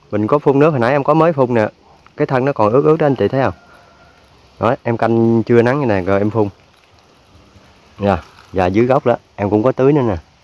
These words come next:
Để em đi xuống cái cây ở dưới, ờ, lãi ngày tám cho anh chị coi cái bông này nè. Rồi em nói thêm á, là anh chị sẽ hiểu về cái bông mai.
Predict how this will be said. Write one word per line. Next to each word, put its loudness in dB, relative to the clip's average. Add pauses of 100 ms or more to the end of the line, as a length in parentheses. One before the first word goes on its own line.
(1600)
Để 4
em 4
đi 2
xuống 2
cái 2
cây 4
ở 4
dưới, 2
ờ, 0 (920)
lãi 2
ngày -2
tám -2
cho -2
anh -4
chị -6
coi 0
cái -2
bông 0
này -2
nè. 0 (200)
Rồi 0
em 0
nói 2
thêm 2
á, 2 (240)
là -6
anh -2
chị 2
sẽ 2
hiểu 2
về 2
cái 0
bông 0
mai. -4